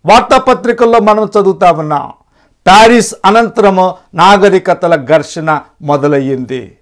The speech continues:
ఒకవైపేమో ఇస్లామిక్ తీవ్రవాదం, మరోవైపేమో పాశ్చాత్య సంస్కృతి.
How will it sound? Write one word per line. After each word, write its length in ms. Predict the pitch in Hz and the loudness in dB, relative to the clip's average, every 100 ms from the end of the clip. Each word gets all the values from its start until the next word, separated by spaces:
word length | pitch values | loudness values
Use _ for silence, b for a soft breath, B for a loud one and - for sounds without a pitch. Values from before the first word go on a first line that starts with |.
| - | -4
ఒకవైపేమో 600 | 185 202 220 214 220 214 | -2 2 4 4 2 2
ఇస్లామిక్ 560 | 202 202 220 214 202 - | 0 2 0 2 0 -2
తీవ్రవాదం, 680 | 190 180 175 165 160 196 185 | -2 0 2 2 0 -2 0
మరోవైపేమో 840 | 185 202 196 185 196 180 180 160 b b - | 4 4 4 0 -4 -2 -2 -2 b b 0
పాశ్చాత్య 600 | 190 196 - 202 185 165 | 2 2 0 -2 -2 -8
సంస్కృతి. 880 | - 165 139 - 156 - 127 - | -6 -6 -8 -12 -12 -12 -16 -20